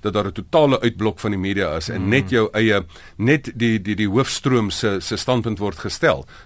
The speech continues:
Speaker 1: Dan is dit die, die, die, die, ehm, sampioenbeginsel. Jy hou mense in die duister en jy voer hulle nonsens sodat hulle jou moet volg.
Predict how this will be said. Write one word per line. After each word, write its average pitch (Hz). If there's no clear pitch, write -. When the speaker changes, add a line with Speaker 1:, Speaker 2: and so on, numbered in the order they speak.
Speaker 1:
Dan 123
is 113
dit 120
die, 110
die, 101
die, 98
die, 98
ehm, 92
sampioenbeginsel. 101
Jy 87
hou 98
mense 98
in 98
die 95
duister 92
en 90
jy 80
voer 101
hulle 92
nonsens 87
sodat 85
hulle 85
jou 80
moet 78
volg. -